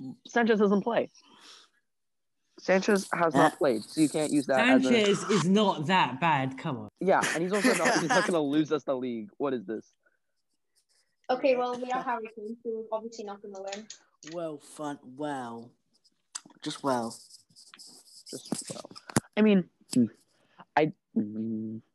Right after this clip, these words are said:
Speaker 1: <sighs> I don't know. I, I think we'll win the league. Why not? The year ends in one.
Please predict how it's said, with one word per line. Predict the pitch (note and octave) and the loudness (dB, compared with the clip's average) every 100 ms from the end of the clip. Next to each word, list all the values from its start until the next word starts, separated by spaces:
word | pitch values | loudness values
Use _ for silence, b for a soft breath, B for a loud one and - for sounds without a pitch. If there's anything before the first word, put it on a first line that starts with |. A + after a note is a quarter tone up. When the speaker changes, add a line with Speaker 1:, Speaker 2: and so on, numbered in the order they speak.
| _ _ _ | _ _ _
Speaker 1:
<sighs> | - - _ _ - | -14 -14 _ _ 0
I | A#3 A3 G3 F3+ D3+ D3 _ _ _ _ _ _ _ _ _ - | 0 0 -2 -8 -14 -20 _ _ _ _ _ _ _ _ _ 2
don't | D#3 | 4
know. | B2+ A#2 _ _ _ _ - | 4 2 _ _ _ _ 0
I, | D3+ | 2
I | D3+ | 2
think | E3+ D#3 | -2 -6
we'll | C#3+ | -6
win | B2+ | -6
the | A#2 | -6
league. | A2+ A2+ | -8 -8
Why | B2+ | -8
not? | A#2 A#2 _ _ _ _ | -8 -12 _ _ _ _
The | C#3+ | -6
year | D3+ F3+ E3+ | 0 2 2
ends | D3 | 0
in | C#3+ | -2
one. | B2 A#2 | -2 -2